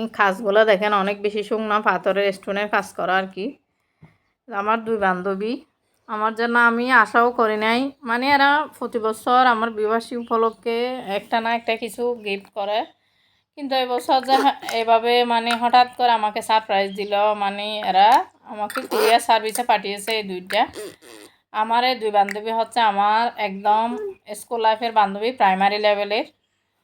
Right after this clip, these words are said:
আর শুক্রবারে আমাদের কর্মজীবী নারী পুরুষদের জন্য, কর্মজীবী পুরুষদের জন্য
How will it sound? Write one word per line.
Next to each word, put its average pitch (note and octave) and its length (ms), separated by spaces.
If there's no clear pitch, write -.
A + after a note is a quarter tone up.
আর C#4 300
শুক্রবারে C#4 720
আমাদের C4 580
কর্মজীবী A3 560
নারী G#3 280
পুরুষদের A#3 500
জন্য, A#3 240
কর্মজীবী G#3 520
পুরুষদের G#3 500
জন্য A3 200